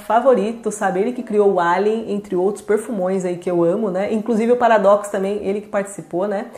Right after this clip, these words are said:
E esse aqui também, esse La Vie est Belle e também os outros da linha, tá? Mas não consta o terceiro perfumista, não sei por quê. Então,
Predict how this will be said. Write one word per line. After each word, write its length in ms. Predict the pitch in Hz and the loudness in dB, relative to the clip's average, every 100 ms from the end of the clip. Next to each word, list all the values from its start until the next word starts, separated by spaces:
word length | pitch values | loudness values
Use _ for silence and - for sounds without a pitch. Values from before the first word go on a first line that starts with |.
| - - - - - | -20 -20 -20 -16 -2
E 440 | 220 240 240 - 196 | 2 2 0 -4 6
esse 280 | 240 247 | 6 6
aqui 180 | 269 247 | 2 0
também, 420 | 247 285 185 165 - | 0 2 0 -4 -8
esse 220 | 180 175 185 | -8 -6 -4
La 120 | 185 | -2
Vie 120 | 190 | 0
est 80 | 180 | 0
Belle 340 | 180 185 233 240 | 2 0 -2 -4
e 100 | 254 | -4
também 220 | 254 254 | -2 0
os 120 | 285 | 2
outros 320 | 220 170 165 | 2 2 -2
da 120 | 156 185 | -2 -2
linha, 320 | 170 160 160 | -2 -4 -4
tá? 280 | 185 214 - - - _ | -4 -4 -6 -18 -20 _
Mas 320 | 247 269 277 | 2 4 4
não 220 | 269 349 | 4 2
consta 560 | 415 285 277 - - - | 6 8 8 6 -2 2
o 120 | 240 262 | 4 6
terceiro 560 | 269 269 - 247 247 | 6 4 2 0 0
perfumista, 760 | 262 262 262 339 302 190 - 180 | 0 0 0 -2 -2 -2 -4 -6
não 80 | 175 | -4
sei 200 | 202 202 | -4 -4
por 160 | 294 | -6
quê. 140 | - 185 | -4 -4
Então, 560 | 165 165 170 175 233 | -4 -8 -6 -6 -6